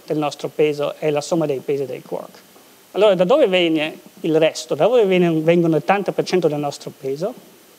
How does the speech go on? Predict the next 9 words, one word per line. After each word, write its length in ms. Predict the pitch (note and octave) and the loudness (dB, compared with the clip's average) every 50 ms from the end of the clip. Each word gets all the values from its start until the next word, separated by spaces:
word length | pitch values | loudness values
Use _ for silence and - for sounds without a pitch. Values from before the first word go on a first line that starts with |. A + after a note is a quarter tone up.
| _ _ - _ _ _ _ _ - - - - - - - _ _ | _ _ -20 _ _ _ _ _ -20 -20 -20 -20 -20 -20 -20 _ _
E 100 | - - | -2 4
la 80 | F#3 F#3+ | 4 4
risposta 600 | G3+ A3 G#3 - - A3+ B3+ C#4 C4+ - - B3 | 4 4 0 2 2 2 2 2 0 2 2 2
è 280 | G3 G#3+ B3+ C4 B3+ - - | 4 4 2 0 -2 -8 -12
che 120 | - - E3+ | -10 -10 -2
questo 280 | - A3 G3 - - | 0 -2 0 2 0
ottanta 380 | A3+ - - B3 C#4 C#4 - A3+ | 2 2 2 0 0 2 0 0
per 160 | - - G3+ | 2 2 -2
cento 640 | - - - A3+ E3 C#3 C#3 - - - A3 A#3+ | 0 2 0 0 0 -2 -4 0 2 2 2 2